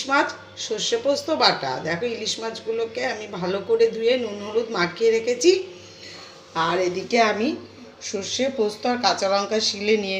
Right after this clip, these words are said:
নিয়েছি, বেটে নেব। পোস্তটা বেশি দিয়েছি,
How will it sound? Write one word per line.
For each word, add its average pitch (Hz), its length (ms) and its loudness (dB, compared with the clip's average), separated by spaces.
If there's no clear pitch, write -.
নিয়েছি, 208 360 -4
বেটে 196 340 4
নেব। 214 200 -2
পোস্তটা 220 460 0
বেশি 220 280 2
দিয়েছি, 262 240 -2